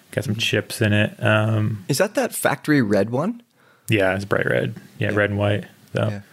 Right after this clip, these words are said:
Speaker 1: um, but yeah, that, at the time, that was kinda one of the slacker twenty-nine inch wheel bikes that you could get. And I don't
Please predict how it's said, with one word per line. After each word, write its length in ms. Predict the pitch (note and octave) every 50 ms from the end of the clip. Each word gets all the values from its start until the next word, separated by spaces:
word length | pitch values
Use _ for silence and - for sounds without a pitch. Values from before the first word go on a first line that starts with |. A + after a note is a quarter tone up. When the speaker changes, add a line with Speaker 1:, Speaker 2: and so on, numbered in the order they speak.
| - - - - - - - - _ _ _ - B2+
Speaker 1:
um, 360 | A2+ A2 A2 A2 A2+ A2 G#2+ - - - - _ _ _ _ _ _ _ _ -
but 180 | G2+ G2+ - -
yeah, 180 | - A#2 B2 C3
that, 120 | B2 B2
at 80 | A2+ -
the 80 | B2+
time, 260 | B2 - A2+ B2+ C#3+ C3+
that 40 | A2+
was 120 | G#2 -
kinda 180 | - A#2 A2 G#2
one 160 | G2+ G#2 G2+
of 80 | G#2 G2+
the 60 | G#2 - - _ _ _ _ -
slacker 760 | - - - G#2+ G2+ G#2+ G#2 - A#2 A2 G#2+ G#2 G2+ G2 F#2 - -
twenty-nine 320 | - - A#2 G#2+ G#2 G#2 G#2
inch 180 | G2+ G2+ -
wheel 140 | A2+ G#2+ G#2
bikes 300 | G2 G#2+ G#2+ A2+ - -
that 60 | -
you 60 | G2 -
could 120 | G#2+ G#2
get. 260 | G2+ A2 A2+ - - -
And 200 | C3+ G2+ G#2+ G2+ - - - A#2
I 60 | G2+
don't 160 | G#2 G#2 -